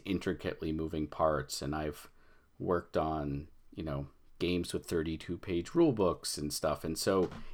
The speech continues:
it's very hard to fight your instincts to add a lot of thinkiness into a game and just be like, "The focus of the game is running around and knocking your friends over with marbles and laughing at 'em."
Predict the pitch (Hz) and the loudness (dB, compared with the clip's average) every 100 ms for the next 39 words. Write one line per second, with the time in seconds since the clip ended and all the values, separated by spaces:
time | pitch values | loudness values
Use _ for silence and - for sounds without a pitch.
0 | - - 120 - 135 - 147 151 151 127 | -6 0 0 0 -8 -2 4 6 6 6
1 | 120 107 101 - 101 92 90 92 90 - | 6 6 4 2 4 4 0 0 0 -2
2 | 85 - - - 80 90 82 82 82 80 | -2 -4 -8 -4 0 2 4 2 2 2
3 | 80 82 - - - - - 95 90 78 | 0 -4 -14 -20 -18 -2 0 2 0 -2
4 | 78 - - - 87 82 80 80 85 - | -2 -2 -4 -2 -4 -4 -4 -4 -6 -6
5 | - 80 76 - - - - - - 101 | -2 -2 -2 -12 -20 -20 -12 -8 2 2
6 | 101 135 147 147 139 107 85 82 90 - | 4 2 4 4 4 2 2 0 -4 -10
7 | - - - 80 80 80 87 101 110 104 | -20 -20 -4 -4 -2 2 4 4 4 4
8 | 92 87 87 82 - - - - _ _ | 4 2 0 -4 -10 -20 -20 -20 _ _
9 | - 80 78 78 76 - 87 87 - 87 | -4 0 2 2 2 2 2 0 0 -2
10 | 80 80 78 78 80 78 73 71 73 - | 0 0 0 0 -2 0 -2 0 -4 -2
11 | 73 69 67 73 71 - - | -2 -2 -4 -6 -6 -6 -8